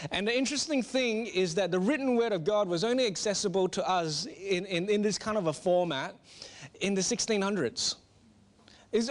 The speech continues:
only four hundred years ago that the commoner could take one of these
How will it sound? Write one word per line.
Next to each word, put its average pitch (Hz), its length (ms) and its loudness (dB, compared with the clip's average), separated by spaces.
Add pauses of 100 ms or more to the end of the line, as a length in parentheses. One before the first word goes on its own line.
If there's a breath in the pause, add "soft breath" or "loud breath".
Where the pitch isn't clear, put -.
only 254 800 0
four 220 340 2
hundred 214 200 2
years 190 260 2
ago 160 460 2 (300 loud breath)
that 175 300 -2
the 180 80 2
commoner 214 640 0 (240 loud breath)
could 220 220 2 (540)
take 262 260 -2
one 226 220 0
of 185 120 0
these 185 440 2